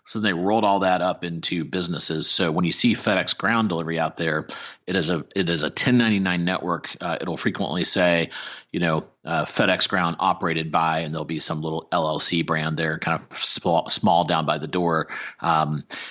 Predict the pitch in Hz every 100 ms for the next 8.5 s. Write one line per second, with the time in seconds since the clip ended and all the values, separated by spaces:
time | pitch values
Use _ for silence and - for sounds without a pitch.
0 | - 87 92 85 - 95 90 90 - 87
1 | - - 101 85 80 - 82 78 76 -
2 | 85 - - - 87 82 85 - - -
3 | - 82 82 82 92 110 107 110 90 90
4 | 92 - 87 - - 90 87 85 82 85
5 | - - - 98 85 90 87 85 82 95
6 | 87 78 85 117 104 92 85 85 80 -
7 | 69 67 87 90 87 90 80 - 85 80
8 | 78 82 80 78